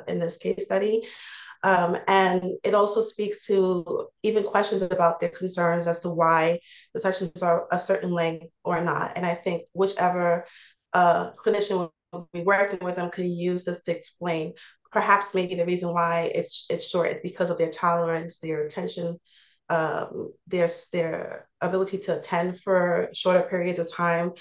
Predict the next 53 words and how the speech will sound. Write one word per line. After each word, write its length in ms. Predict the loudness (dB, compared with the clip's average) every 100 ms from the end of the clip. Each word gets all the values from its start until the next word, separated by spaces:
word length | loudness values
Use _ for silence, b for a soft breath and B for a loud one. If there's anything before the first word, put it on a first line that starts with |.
| B B
or 100 | 0
to 80 | 4
be 120 | 2
more 160 | 4 2
successful 580 | -4 -6 -6 -6 -8
for 80 | -6
more 100 | -4
shorter 300 | -6 2 2
periods 240 | 2 -2 -4
of 140 | -6
time. 360 | -4 -2 -4 -10 B B B B 4
Um, 340 | 6 6 4
but 160 | 2 4
overall, 340 | 2 6 6
I 80 | 6
like 260 | 2 -2
this 200 | -2 -4
because 300 | -4 -2 0
it 140 | 0 0
lays 320 | 2 2 4
out 200 | 4 4
what's 220 | 2 0
expected 640 | -8 -10 -2 -2 0 -4 0
per 100 | -2
stage, 460 | 0 -2 0 -2 -4 B B B
and 160 | 2 2
the 40 |
parents 320 | 2 4 4
can 160 | 4 0
use 500 | 2 4 4 2 0
this 400 | 0 0 -6 -16 B B -6
to 200 | 2 4
decide 480 | 4 2 4 4 4
what 160 | 2 2
activities 640 | -2 -4 -6 -4 -4 -2
they 140 | 2 2
wanna 180 | 0
carry 380 | -4 0 0 2
over 240 | 0 2 0
at 180 | -2
home 380 | -6 -2 -2 -4
since 440 | -4 -2 -2 -2 -6
they 120 | -2
are 80 | -2
interested 400 | -2 -6 -10 -6
in 280 | -4 -4 -6 B B _ _ b -2
knowing 220 | 0 0
what 160 | 0
they 80 | -2
can 180 | -6 -6
do 140 | -2
at 160 | -2 -2
home. 240 | -4 -6